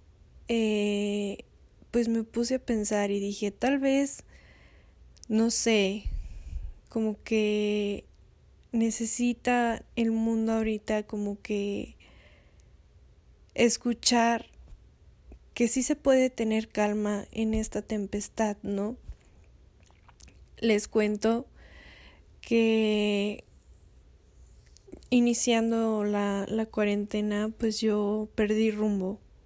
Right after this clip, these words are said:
perdí rumbo, cañón. No quería saber nada de nada, de verdad. O sea, llegué a un momento donde las redes sociales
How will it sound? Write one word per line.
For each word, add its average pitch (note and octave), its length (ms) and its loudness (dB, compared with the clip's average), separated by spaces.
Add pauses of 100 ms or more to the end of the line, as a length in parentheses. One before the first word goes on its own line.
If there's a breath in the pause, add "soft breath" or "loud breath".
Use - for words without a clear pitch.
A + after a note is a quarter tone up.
(140)
perdí A3+ 320 2
rumbo, G#3+ 460 -2
cañón. G#3 540 -2 (1300 soft breath)
No A#3+ 300 4
quería A#3+ 800 2 (140)
saber A3 560 2 (100)
nada A3+ 600 2
de A#3 200 0
nada, G3+ 540 0 (240)
de A3+ 160 2
verdad. G#3 480 0
O A3 100 0
sea, G#3 500 0
llegué G#3+ 340 0
a A3 60 2
un A3+ 60 2
momento A#3 500 0
donde G#3 760 -2 (320)
las A3 320 2
redes A#3 300 2
sociales G#3+ 840 0